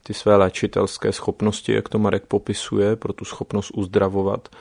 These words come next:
Později také pro obsah toho, co říkal. A v Jeruzalémě také se kolem něho shromažďovala skupina lidí, zástup lidí, kteří naslouchali tomu, co říkal. A protože Ježíšův postoj k chrámu byl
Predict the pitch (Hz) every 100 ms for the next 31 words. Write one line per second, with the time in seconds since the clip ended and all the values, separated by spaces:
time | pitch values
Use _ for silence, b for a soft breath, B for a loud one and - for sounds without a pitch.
0 | B B B B - 104 98 107 101 101
1 | - - 104 - 104 101 - - - -
2 | 95 95 107 95 95 95 92 95 123 B
3 | B B B B - 107 95 95 98 98
4 | 90 87 110 101 98 101 101 104 110 104
5 | 104 - 107 107 - 98 98 101 - -
6 | 101 101 98 101 98 101 98 95 _ -
7 | - - 107 98 95 95 101 95 90 -
8 | - 104 101 98 98 - 101 104 98 -
9 | 107 104 101 92 101 98 - 101 101 -
10 | 101 101 - B B B B - - 98
11 | 110 107 117 107 117 110 - 123 - -
12 | - 113 113 - 110 101 104 107